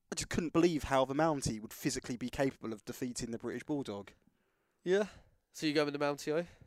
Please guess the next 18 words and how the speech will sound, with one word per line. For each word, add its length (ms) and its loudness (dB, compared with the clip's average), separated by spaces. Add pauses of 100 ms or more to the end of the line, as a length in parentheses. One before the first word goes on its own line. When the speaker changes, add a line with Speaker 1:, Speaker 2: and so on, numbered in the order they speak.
(380)
Speaker 1:
Um, 280 -2 (680)
yeah, 200 8
why 180 12
not? 160 2
Speaker 2:
But 80 4
Speaker 1:
Just 60 4
Speaker 2:
there 80 6
was 80 8
Speaker 1:
a 80 8
Speaker 2:
such 200 4
a 60 4
wide 540 2
v-, 420 -2
wide 360 -2
range 380 0
of 120 -6
heels, 560 -10 (360)
wasn't 160 6